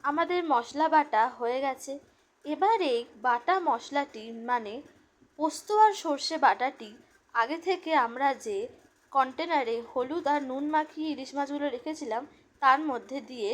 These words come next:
সেগুলির সাথে ভালো করে মাখিয়ে নেব। আর দিয়ে দেব দুটো কাঁচা লঙ্কা।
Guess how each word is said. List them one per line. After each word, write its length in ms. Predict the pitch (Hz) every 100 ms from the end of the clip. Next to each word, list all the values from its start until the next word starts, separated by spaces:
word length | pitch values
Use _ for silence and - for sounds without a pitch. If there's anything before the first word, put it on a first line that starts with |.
| 294
সেগুলির 420 | 254 233 262 302 -
সাথে 200 | 233 262 285 -
ভালো 200 | 269 359
করে 220 | 359 285 277
মাখিয়ে 280 | - - 254 240
নেব। 120 | 196 262 - _ _ 254
আর 80 | 247
দিয়ে 160 | 302 403 427
দেব 140 | 370 277 277
দুটো 200 | 247 254 277
কাঁচা 260 | 294 302 247
লঙ্কা। 340 | 190 180 -